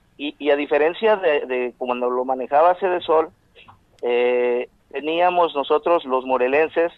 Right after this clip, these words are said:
la posibilidad de participar en esas ejecuciones. Hoy en día, con la llegada de Sedatu y con todas estas obras que está haciendo, te repito,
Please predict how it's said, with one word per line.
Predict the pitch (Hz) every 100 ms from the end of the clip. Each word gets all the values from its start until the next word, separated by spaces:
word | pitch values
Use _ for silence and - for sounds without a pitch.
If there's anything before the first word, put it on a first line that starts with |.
| _
la | 123 135 -
posibilidad | 131 - 135 135 135 147 156
de | 156
participar | - 120 - - 131 - 156
en | 151
esas | 147 143 151
ejecuciones. | 123 127 113 123 160 175 127
Hoy | 139 160
en | 170
día, | 170 175
con | 165 135
la | 127
llegada | 127 131 156 165
de | 160
Sedatu | 160 165 - 127
y |
con | - 117
todas | 139 156 160
estas | - 160 160
obras | 156 156
que | -
está | -
haciendo, | 147 143 139 - _ _ _ _ _ -
te | 123
repito, | 131 - 170 123 98